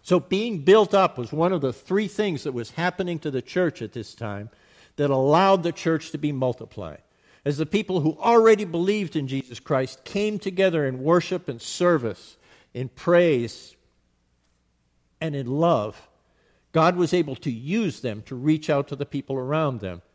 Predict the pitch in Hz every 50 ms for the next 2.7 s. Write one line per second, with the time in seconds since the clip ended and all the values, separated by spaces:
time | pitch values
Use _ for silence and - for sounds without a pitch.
0 | _ _ _ _ _ - 131 123 - 110 _ - - 156 175 185 - 151 107 -
1 | 110 101 104 - _ _ - 117 _ - - 123 110 - - - 120 104 - -
2 | _ _ _ _ _ - 131 151 190 214 175 101 82 -